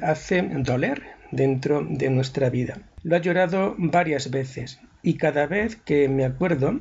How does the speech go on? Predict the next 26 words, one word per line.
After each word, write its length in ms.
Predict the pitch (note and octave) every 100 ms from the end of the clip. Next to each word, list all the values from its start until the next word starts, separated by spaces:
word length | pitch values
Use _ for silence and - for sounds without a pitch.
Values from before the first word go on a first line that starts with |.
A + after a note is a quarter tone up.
| - - -
me 160 | F#3 A3
apeno 500 | A#3 E3+ D#3 D#3+ F3+
de 200 | D#3+ D3
haber 260 | C3+ D#3+ E3
sido 520 | - D#3 D3 D#3 D3+
tan 260 | C#3 C3+ B2+
ingrata 720 | B2+ F#3+ G#3+ G3 G#3 G3 -
con 220 | C#3 B2
nuestro 320 | B2+ C3 C3+
Señor, 540 | B2+ B2+ C3 D3 G3 - _ _
que 140 | - C3+
me 100 | C3
acababa 640 | B2+ B2+ E3 F3+ F#3 G3+
de 260 | G#3 D3+ C3
dar 320 | C3 C3 B2+
la 180 | B2+ B2
vida. 320 | B2 A#2+ B2 - _ -
Ingrata 520 | D3 C3 D3+ D#3 E3
con 180 | D#3+ D3+
el 80 |
Señor 500 | D#3+ E3+ D#3 D#3 E3
porque 520 | D#3+ C#3+ C3 C3 B2 A#2+
tras 240 | C3+ C3
esta 300 | D3 C#3+ D#3+
operación 680 | C#3 C3 C#3+ G3 - D3+ E3+ - - - - -
ella 440 | D#3+ C#3+ D3+ B3